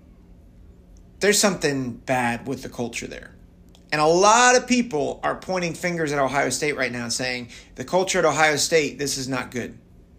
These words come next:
This is not good. This is not good." A third thing is and you see this at Alabama,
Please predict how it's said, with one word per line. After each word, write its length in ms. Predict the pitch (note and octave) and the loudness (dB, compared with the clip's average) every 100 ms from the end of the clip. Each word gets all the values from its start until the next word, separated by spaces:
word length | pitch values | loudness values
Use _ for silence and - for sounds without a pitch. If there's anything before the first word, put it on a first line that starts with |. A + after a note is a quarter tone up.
| - | -20
This 160 | - A#2 | -16 -14
is 100 | A#2 | -10
not 180 | B2 C3+ | -8 2
good. 360 | C4 A#3+ - - - - - - | 4 4 2 -16 -20 -20 -20 -18
This 180 | - A#2 | -10 -8
is 80 | A#2 | -6
not 220 | B2+ G#2+ | -6 0
good." 320 | F#3 C#3+ G#2 - - - - - - - - - - - - - - - - - - - - | 2 2 0 -16 -20 -20 -20 -20 -20 -20 -20 -20 -20 -20 -20 -20 -20 -20 -20 -20 -20 -4 2
A 100 | G3+ | 2
third 880 | - - C4 D4 D4 C#4 A#3+ - - | 2 6 6 6 0 -2 -4 -8 -18
thing 640 | - D#3+ C3+ B2 C3 D3 - - - - - - - - - | -2 0 0 -4 -8 -10 -14 -20 -20 -20 -20 -20 -20 -20 -8
is 800 | - E3+ D#3+ D#3 D#3 C#3 - - - - - | 2 6 6 6 4 2 0 -2 -14 -14 -6
and 140 | E3 | -4
you 60 | D3+ | -2
see 180 | - A3 | 0 0
this 200 | G#3 G3 | 0 2
at 60 | |
Alabama, 800 | D#3 C3+ A#2+ G3+ F#3 C3 B2 C3 | 2 2 0 -2 0 -4 -6 -10